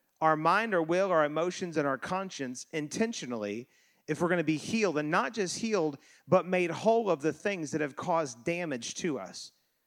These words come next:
See, there's a lot of things that, that we deal with,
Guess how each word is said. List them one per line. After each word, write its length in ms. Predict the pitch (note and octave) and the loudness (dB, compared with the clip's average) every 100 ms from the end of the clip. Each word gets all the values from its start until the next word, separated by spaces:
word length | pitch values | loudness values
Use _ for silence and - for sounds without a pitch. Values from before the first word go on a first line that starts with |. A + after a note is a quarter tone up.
| _ - | _ -8
See, 140 | - | 2
there's 220 | F#3 B3 D4 | 6 6 6
a 60 | |
lot 260 | F#3 F3 G#3 | 6 6 6
of 120 | F#3+ | 2
things 520 | - G3 F#3+ D3 A#2 | -2 0 0 -4 -4
that, 260 | C3 C#3+ A#2+ _ _ _ _ _ _ _ _ | 0 0 0 _ _ _ _ _ _ _ _
that 260 | D3 D#3+ C#3+ | 2 4 4
we 140 | G3 | 2
deal 420 | F#3+ A2+ F3 A3 F#3 | 0 -4 -2 0 2
with, 160 | D3+ | 0